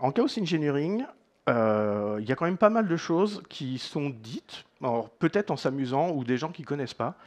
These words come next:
et qui sont totalement fausses. Donc j'ai commencé par, euh, en rigolant, en faisant la blague, « Moi j'aime bien casser des choses à la machette. » Ça, complètement, c'est des choses qu'on ne fait pas en chaos engineering, c'est faux. Euh, on va commencer déjà par ce qu'il faut pas confondre. Une expérimentation et tester. C'est deux choses is-,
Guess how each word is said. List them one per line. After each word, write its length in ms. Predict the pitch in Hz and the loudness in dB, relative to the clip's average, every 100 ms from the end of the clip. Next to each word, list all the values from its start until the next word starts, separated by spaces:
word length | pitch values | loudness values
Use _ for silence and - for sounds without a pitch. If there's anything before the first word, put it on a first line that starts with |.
| - - - - | -20 -20 -10 4
et 180 | 131 151 | 4 4
qui 140 | 156 | 0
sont 160 | 175 185 | -4 -4
totalement 420 | 160 170 165 135 | -2 0 0 -2
fausses. 300 | 113 98 - | -6 -10 -10
Donc 140 | 117 | -6
j'ai 120 | 120 | -4
commencé 420 | 127 127 127 - 170 | -4 -4 -4 -6 0
par, 300 | 127 131 113 | 2 2 0
euh, 160 | 98 | -4
en 280 | 98 92 95 | -4 -6 -6
rigolant, 400 | 104 107 107 131 | -6 -6 -4 -4
en 80 | 120 | -6
faisant 340 | 104 - 104 | -10 -8 -4
la 100 | 101 | -4
blague, « 300 | 104 127 113 - - - | -2 -4 -4 -10 -12 -2
Moi 100 | 120 | -2
j'aime 180 | 123 107 | -2 -4
bien 140 | 113 | -4
casser 280 | 113 - 110 | -6 -8 -10
des 80 | 101 | -8
choses 260 | 139 135 | -4 -2
à 60 | 110 | -2
la 100 | 101 | -2
machette. » 380 | 107 - - - - - - - - - - | -4 -8 -14 -20 -20 -20 -20 -20 -20 -20 -2
Ça, 220 | - 160 | 2 2
complètement, 440 | 156 123 117 165 | 0 -6 -4 -6
c'est 140 | - 117 | -4 -6
des 60 | |
choses 180 | - 156 | -6 -8
qu'on 100 | - | -10
ne 60 | 127 | -8
fait 160 | - | -8
pas 160 | 107 123 | 0 0
en 80 | 104 | 0
chaos 180 | - 90 - | -6 -12 -12
engineering, 380 | 104 110 95 85 | -12 -12 -12 -14
c'est 200 | - 139 | -10 -10
faux. 180 | - - _ - - - - - | -8 -14 _ -20 -20 -20 -14 -8
Euh, 220 | 104 98 98 | -6 -4 2
on 60 | |
va 100 | 135 | 2
commencer 320 | 185 170 190 | 4 0 0
déjà 260 | 190 175 208 | 0 0 4
par 100 | 180 | 4
ce 80 | - | 2
qu'il 80 | 175 | -4
faut 120 | 185 | -2
pas 120 | 180 | -2
confondre. 420 | 143 - 90 82 - _ _ - | -4 -8 -14 -18 -20 _ _ -4
Une 180 | 117 143 | -2 -2
expérimentation 840 | - 180 156 151 151 147 190 220 - | 0 2 2 2 0 -2 -2 -2 -4
et 100 | 127 | -2
tester. 380 | 147 - - - - - | -2 -4 -12 -12 -20 -10
C'est 160 | - 113 | -6 0
deux 180 | 139 | 0
choses 240 | 185 202 156 | 0 0 -2
is-, 200 | 147 | -6